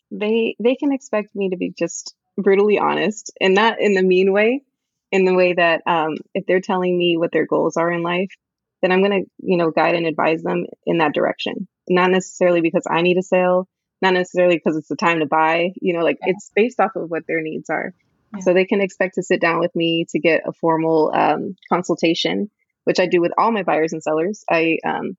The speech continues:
Speaker 1: make sure that I, at least I get, like, a forty, forty-five minute in conversation face-to-face with them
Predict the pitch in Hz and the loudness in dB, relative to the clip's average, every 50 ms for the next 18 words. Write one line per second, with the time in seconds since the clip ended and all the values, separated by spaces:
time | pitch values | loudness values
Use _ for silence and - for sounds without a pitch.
0 | _ _ - 180 175 - - 185 175 170 165 165 - 170 190 220 220 - - 180 | _ _ -4 -4 -2 0 0 2 2 2 2 0 0 0 -2 -4 -2 -2 -4 -2
1 | 175 175 175 170 160 156 - 165 156 - 170 170 170 165 160 160 160 - _ _ | 0 0 0 2 0 0 0 -2 -4 -2 0 0 2 2 0 0 -2 -4 _ _
2 | _ - 165 175 - 165 165 160 156 160 151 156 156 156 156 160 170 - _ _ | _ -2 -2 0 0 0 0 0 0 0 2 2 2 2 0 -2 -6 -8 _ _
3 | _ _ _ _ _ _ _ - 165 165 165 170 - 160 165 - - 165 - - | _ _ _ _ _ _ _ -2 -2 0 0 0 2 0 0 0 0 -2 0 0
4 | 160 160 - - 143 - 185 165 190 - 262 254 - 269 294 330 | 0 0 -2 -4 -4 0 0 0 0 0 -2 -2 0 0 -2 -2